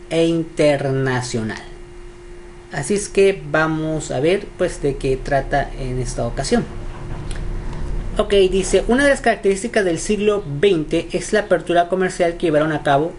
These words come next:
varios países con la finalidad de mejorar su economía. Hoy en día es prácticamente imposible considerar la existencia de algún país que esté completamente aislado del exterior,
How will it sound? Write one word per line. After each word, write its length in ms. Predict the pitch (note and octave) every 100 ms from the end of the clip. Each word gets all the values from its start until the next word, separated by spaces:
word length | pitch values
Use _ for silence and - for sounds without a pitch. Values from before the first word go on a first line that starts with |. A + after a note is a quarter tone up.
| -
varios 380 | D3 C#3+ C#3 -
países 640 | D3 D#3 G3 - C#3 - - - - - - - - -
con 120 | F3+
la 120 | F3
finalidad 380 | G3 F#3 F3+ G3
de 60 |
mejorar 380 | G#3+ G#3+ F3+ E3
su 120 | E3
economía. 520 | F#3 D3+ C3+ C3+ A2+ -
Hoy 180 | D#3+ F#3
en 100 | F#3
día 220 | G3+ G3+
es 100 | F#3
prácticamente 640 | F#3 F3+ F#3+ D3+ D3+ D3+
imposible 640 | E3+ D#3+ C#3 F#3 F#3 D3+ D#3+ -
considerar 560 | D3+ D3 G3 F3 D3
la 80 | D3+
existencia 680 | D3+ D3 - D#3+ D#3 D3+ F#3+
de 80 | D3
algún 240 | C3 C#3
país 380 | D3 D3 F3 - - - - - - -
que 80 | D#3+
esté 240 | - F#3
completamente 720 | F#3+ F#3+ F#3+ F#3 F#3 F#3 F#3+
aislado 500 | D3 - D#3+ D#3 E3
del 140 | D3+
exterior, 440 | C#3+ - D#3+ F3+